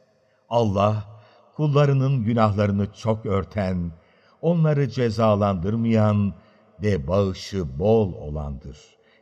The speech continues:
Engin merhamet sahibidir. Necm altı yüz on üç. Ey iman etmiş kimseler! Kendi evinizden başka evlere geldiğinizi fark ettirip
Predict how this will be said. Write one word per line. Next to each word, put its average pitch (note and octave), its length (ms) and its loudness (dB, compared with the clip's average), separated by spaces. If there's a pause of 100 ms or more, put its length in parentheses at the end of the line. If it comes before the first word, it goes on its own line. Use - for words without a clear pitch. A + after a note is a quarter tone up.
Engin C#3+ 520 4
merhamet A2 680 0
sahibidir. D2+ 960 -10 (1400)
Necm D3+ 400 0
altı G#2+ 320 0
yüz F#2 180 -4
on F2+ 120 -2
üç. - 460 -20 (1400)
Ey D#3+ 540 2 (140)
iman B2+ 600 2
etmiş - 380 -10
kimseler! C2+ 640 -14 (880)
Kendi C#3+ 460 2
evinizden D3 680 2
başka G#2+ 360 0
evlere G#2 640 2 (380)
geldiğinizi D3 640 0
fark D#3+ 380 -6
ettirip B2+ 440 -6